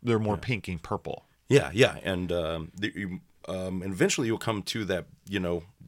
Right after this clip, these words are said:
Speaker 2: what I had thought of as Red Falcon before, the manual calls it the Paraslug,
Speaker 1: Mm-hmm.
Speaker 2: but, you know, it hangs down. Um, it's not just the mouth anymore,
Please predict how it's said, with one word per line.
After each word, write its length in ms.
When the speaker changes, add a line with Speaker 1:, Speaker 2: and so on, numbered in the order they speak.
Speaker 2:
what 140
I 120
had 160
thought 160
of 100
as 180
Red 220
Falcon 380
before, 520
the 80
manual 400
calls 260
it 80
the 100
Paraslug, 840
Speaker 1:
Mm-hmm. 240
Speaker 2:
but, 320
you 80
know, 160
it 80
hangs 320
down. 400
Um, 220
it's 140
not 180
just 240
the 80
mouth 500
anymore, 640